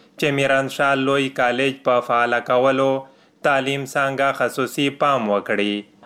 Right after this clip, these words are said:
او ځانګړي ډول پښتو څانګه چې دومره لاندې کچه ته راغلې، معیار ښه کولو لپاره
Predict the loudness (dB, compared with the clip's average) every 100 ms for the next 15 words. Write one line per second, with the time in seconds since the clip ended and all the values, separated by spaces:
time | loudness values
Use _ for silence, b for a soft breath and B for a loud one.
0 | B 2 2 2 0 0 -2 0 0 2
1 | 2 2 2 -2 -2 -2 -4 0 0 0
2 | 0 -2 0 -2 -2 0 0 2 0 0
3 | 0 -2 -2 -2 -2 0 0 2 0 0
4 | 0 2 0 -4 B B B 0 2 4
5 | 2 2 0 0 -2 0 2 2 2 2
6 | 0 2 2 2